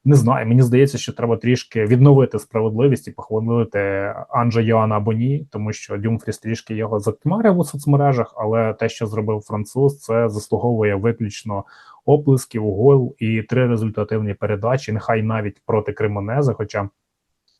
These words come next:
це команда, яка до цього туру не програла жодного матчу в серії А і обігравала Мі-, Мілан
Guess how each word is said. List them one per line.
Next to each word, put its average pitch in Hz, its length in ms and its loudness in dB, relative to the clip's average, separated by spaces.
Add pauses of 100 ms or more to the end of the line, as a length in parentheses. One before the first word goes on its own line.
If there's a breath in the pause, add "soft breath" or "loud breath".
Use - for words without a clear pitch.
(120)
це 127 120 2
команда, 120 460 4
яка 101 280 0
до 101 300 2
цього 101 320 -2
туру 107 300 -2
не 104 100 -2
програла 104 500 0
жодного 98 440 -6
матчу 120 380 -8
в 104 60 -12
серії 104 500 -4
А 110 160 0
і 104 300 -8
обігравала 110 680 -2
Мі-, 104 140 -8
Мілан 117 460 -2